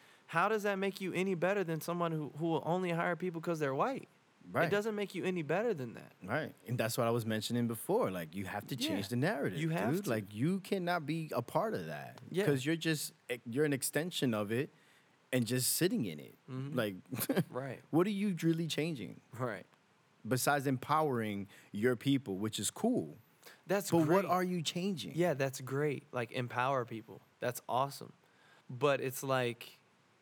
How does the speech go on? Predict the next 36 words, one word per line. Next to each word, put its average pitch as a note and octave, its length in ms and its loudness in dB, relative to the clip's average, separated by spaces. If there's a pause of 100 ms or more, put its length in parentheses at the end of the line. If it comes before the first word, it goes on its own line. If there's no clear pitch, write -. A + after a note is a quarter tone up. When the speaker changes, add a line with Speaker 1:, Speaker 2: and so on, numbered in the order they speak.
Speaker 1:
when C#3 220 0
you're C3 180 0
only C#3 520 2 (800)
going C3 280 0
for B2+ 220 0
a A#2 40 -6
group B2 280 -6
of - 120 -14
people C#3 360 -2
because A#2 360 -4
of A2 80 -6
the A2 80 -6
way A2+ 120 -4
you A2+ 140 -6
see A2+ 420 -10 (100)
other A#2 200 -4
people, C#3+ 360 -6 (680)
that's - 140 -10
an F3 120 -6
issue. - 260 -8 (240)
Speaker 2:
Yeah. F#2+ 300 -2 (680)
Like, B2+ 200 2
your, D3 200 4 (360)
your C3 140 4
foundation C3 640 2
is G2+ 140 -2
already G#2 580 0 (100)
Speaker 1:
Yeah. - 80 -8
Speaker 2:
coming A#2+ 180 2
from G#2+ 200 0
a - 20 0
Speaker 1:
It's G2+ 80 0
Speaker 2:
negative G2 280 0
Speaker 1:
off. F3 120 0
Speaker 2:
place. - 480 -4 (280)
It's, - 160 -4